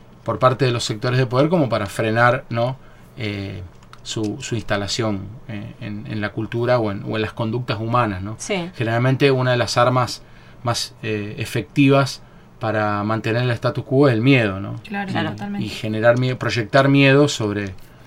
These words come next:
Speaker 1: sobre ese supuesto enemigo que tenemos enfrente y que va como abriendo las fronteras de la, de la cultura, ¿no? No, no solamente pienso en, en cuestiones que naturalmente darían miedo, qué sé yo, digo, si,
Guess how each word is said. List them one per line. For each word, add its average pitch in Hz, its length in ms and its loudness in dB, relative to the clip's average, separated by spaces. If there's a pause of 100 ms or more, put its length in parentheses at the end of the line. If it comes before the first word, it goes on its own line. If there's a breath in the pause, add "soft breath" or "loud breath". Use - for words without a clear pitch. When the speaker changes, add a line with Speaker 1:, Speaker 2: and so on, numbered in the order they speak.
(160 soft breath)
Speaker 1:
sobre 104 360 -2
ese 107 460 0 (340)
supuesto 117 400 -6
enemigo 107 600 -2 (200)
que 107 140 -10
tenemos 113 340 -4
enfrente 117 400 -2
y 123 40 0
que 113 100 -4
va 110 260 2 (240 loud breath)
como 110 340 -4
abriendo 127 500 4
las 120 120 2
fronteras 113 440 0
de 110 80 -2
la, 95 240 -2 (240)
de 117 100 -2
la 110 120 2
cultura, 107 500 0
¿no? 110 220 -6
No, 139 180 0
no 175 200 2
solamente 208 520 2
pienso 160 480 4
en, 113 240 -2 (100)
en 110 140 -4
cuestiones 127 640 -2 (1000)
que 107 120 -2
naturalmente 113 640 -4
darían 107 360 -2
miedo, 110 340 -2
qué 104 80 -10
sé 95 100 -10
yo, 107 140 -4
digo, 101 180 -4
si, 95 220 -8